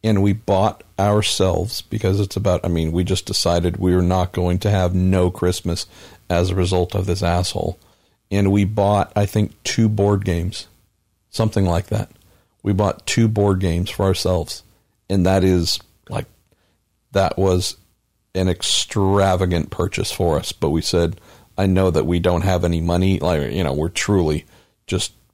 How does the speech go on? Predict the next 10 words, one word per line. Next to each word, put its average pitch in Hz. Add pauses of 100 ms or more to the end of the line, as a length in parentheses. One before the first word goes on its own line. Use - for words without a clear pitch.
(180)
not 101
even 90 (160)
scraping 95
by, 95 (520)
uh, 92
with 95
food 98
and 92
everything 95
else. 90